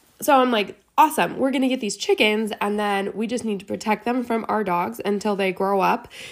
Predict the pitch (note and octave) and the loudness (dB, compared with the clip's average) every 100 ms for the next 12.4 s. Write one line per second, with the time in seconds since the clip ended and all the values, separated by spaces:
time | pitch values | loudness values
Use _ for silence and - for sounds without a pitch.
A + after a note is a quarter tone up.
0 | - - F#3+ G3 F#3+ F3 F3+ F3+ F3 E3 | -8 -2 0 2 2 4 4 4 0 -2
1 | E3+ D4+ F4 - _ _ _ _ _ _ | -2 -2 -2 -8 _ _ _ _ _ _
2 | _ - G3+ A3 F#3+ F3+ E3+ - F#3 A3+ | _ 2 6 6 6 6 2 0 0 2
3 | A3 F#3 - _ _ - - G#3+ A#3 C4 | 2 0 -6 _ _ -8 -2 2 2 2
4 | E4+ E4+ C4 B3+ A#3+ A#3 G#3 G#3+ G#3 G#3+ | 2 4 4 4 2 0 0 0 -2 0
5 | G#3+ G3 G3 F#3 G#3+ A3+ - F#3 F3+ G#3 | 0 -2 0 0 0 0 -2 -2 -2 -2
6 | F#3 G#3 A3+ A#3 - - _ A3 G#3 - | -2 0 0 -2 -8 -16 _ 4 4 4
7 | G3+ G3 G3 F#3+ F#3+ - - G3 F3+ - | 4 4 4 4 2 0 -2 0 0 2
8 | E3 E3+ E3+ - - - - G3 F#3 F3+ | -2 -4 -4 -2 -2 -2 0 2 2 0
9 | G3 G3 G3 G#3 G3 F3+ F3+ E3+ - F3 | -2 0 2 2 2 0 0 -2 -6 -20
10 | - - - - - - B3+ B1 - G3 | -20 -20 -16 -10 -6 4 4 4 0 -4
11 | - G3+ F3+ G#3 E3 D3+ - _ F#3+ F3+ | 0 0 2 2 2 0 -4 _ 4 4
12 | E3+ - - - | 2 -6 -8 -12